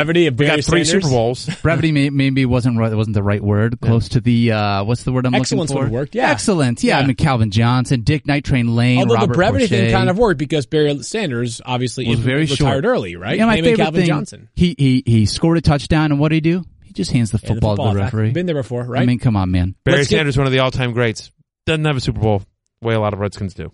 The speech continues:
Speaker 1: Let's
Speaker 2: Three Super
Speaker 1: get
Speaker 2: Bowl rings, just
Speaker 1: through,
Speaker 2: saying.
Speaker 1: let's get through these, uh, couple of waiver wire ads on the wide receiver side
Speaker 2: Yeah,
Speaker 1: so we can
Speaker 2: who are you
Speaker 1: make a,
Speaker 2: looking at?
Speaker 1: cover a few minutes out for Mike. Adam Humphries be the number one, maybe the number one ad of the week. Five straight games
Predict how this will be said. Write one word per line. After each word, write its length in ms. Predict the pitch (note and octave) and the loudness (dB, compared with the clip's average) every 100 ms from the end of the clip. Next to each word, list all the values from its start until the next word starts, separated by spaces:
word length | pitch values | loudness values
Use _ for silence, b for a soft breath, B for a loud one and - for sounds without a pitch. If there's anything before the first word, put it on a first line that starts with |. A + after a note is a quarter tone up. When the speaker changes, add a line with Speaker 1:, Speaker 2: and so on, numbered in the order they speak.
| _ | _
Speaker 1:
Let's 240 | E3 D3+ C#3+ | 0 0 2
Speaker 2:
Three 80 | D#3 | 0
Super 120 | A3+ | 0
Speaker 1:
get 20 | |
Speaker 2:
Bowl 80 | G#2 | 0
rings, 60 | G3 | 2
just 160 | G3 | 4
Speaker 1:
through, 200 | G3 G3 | 4 4
Speaker 2:
saying. 180 | F#3+ - | 2 -2
Speaker 1:
let's 200 | - E3+ - | -2 -2 0
get 160 | F#3+ | -2
through 180 | - F3+ | 2 2
these, 220 | E3 D3+ | 2 0
uh, 240 | D3+ C3+ C3+ | 0 0 0
couple 260 | E3+ E3 | -2 -2
of 140 | D3+ A#2+ | -2 0
waiver 220 | C#3+ D#3 | 0 2
wire 200 | D3 C#3+ | 2 2
ads 280 | B2+ C#3+ B2 | 2 0 0
on 40 | |
the 60 | B2+ | -2
wide 240 | A2+ C3+ C3 | 0 0 0
receiver 360 | A#2 C#3 B2+ | -2 -2 -2
side 180 | B2 C3 | -2 -2
Speaker 2:
Yeah, 40 | A2+ | -2
Speaker 1:
so 80 | A2+ | -2
we 80 | |
can 60 | A#2+ | -2
Speaker 2:
who 60 | B2 | 0
are 20 | |
you 60 | B2 | 0
Speaker 1:
make 60 | |
a, 20 | D3 | 0
Speaker 2:
looking 140 | B2+ | -6
at? 60 | G2+ | -4
Speaker 1:
cover 160 | D3+ C#3 | -2 -2
a 40 | |
few 160 | - E3 | -2 -2
minutes 300 | D#3 C#3 C#3 | 0 0 -2
out 120 | B2+ | -4
for 80 | B2+ | -4
Mike. 300 | C3 C3 - | -2 0 0
Adam 240 | F3 G3 | 0 2
Humphries 360 | F3 F3+ E3 C3+ | 2 0 0 0
be 80 | C#3 | 0
the 80 | C3+ | 0
number 200 | C#3 C#3+ | 2 2
one, 140 | C3+ | 2
maybe 180 | F3 F4+ | 0 -2
the 60 | B3 | -2
number 120 | G3+ | 0
one 160 | F3 C#3 | 0 0
ad 140 | C#3+ | 0
of 40 | |
the 80 | A2+ | 0
week. 280 | G2 B2 A2+ | 0 0 0
Five 260 | - C#3+ E3 | -2 -2 -2
straight 220 | E3 C#3+ | -4 -2
games 320 | D3 C#3+ | -2 -4